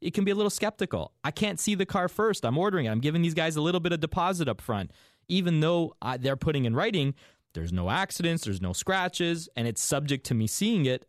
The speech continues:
I'm a little bit nervous. Well, you shouldn't be. We've been doing this a long time. I've brokered over three thousand vehicles without one customer saying, "This isn't what you said it was."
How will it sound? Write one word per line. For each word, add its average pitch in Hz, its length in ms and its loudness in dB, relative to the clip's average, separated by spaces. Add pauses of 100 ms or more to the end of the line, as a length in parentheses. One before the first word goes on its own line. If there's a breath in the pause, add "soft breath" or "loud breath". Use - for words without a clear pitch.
I'm 254 140 -2
a 269 60 2
little 226 180 2
bit 185 140 -2
nervous. 170 420 0
Well, 143 100 2
you 160 120 2
shouldn't 151 340 0
be. 82 200 -4
We've 131 180 0
been 151 180 2
doing 160 260 4
this 175 180 0
a 117 100 -2
long 120 300 0
time. 101 320 -2
I've 104 160 -4
brokered 135 300 0
over 117 200 0
three 139 440 -2
thousand 147 520 0
vehicles 117 540 0 (240 soft breath)
without 113 340 0
one 139 280 2
customer 160 460 0
saying, 120 360 0 (300 soft breath)
"This 123 240 0
isn't 160 300 2
what 147 160 -2
you 135 100 0
said 131 240 0
it 117 100 0
was." 107 360 -2